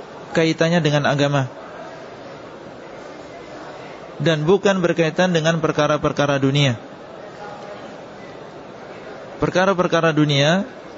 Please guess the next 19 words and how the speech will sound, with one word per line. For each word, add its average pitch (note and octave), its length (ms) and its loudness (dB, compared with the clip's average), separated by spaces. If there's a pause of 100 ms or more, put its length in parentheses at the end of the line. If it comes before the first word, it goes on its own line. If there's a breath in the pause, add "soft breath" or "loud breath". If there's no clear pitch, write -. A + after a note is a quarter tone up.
(1700)
yang D3+ 240 2
baru F3 240 6
ditemukan E3 480 2
di D3+ 80 2
zaman D3 320 2
sekarang, C#3+ 400 0 (2250)
maka D3+ 320 2
dia E3 160 6
bukan D3+ 320 4
termasuk C#3 400 2
bid'ah. B2 400 2 (2000)
Karena D3 240 2
yang C#3+ 80 2
dimaksud E3 320 4
dengan D3 240 2
bid'ah F3 400 4 (400)
adalah D3+ 400 4
fid D3+ 240 0
din, E3+ 240 4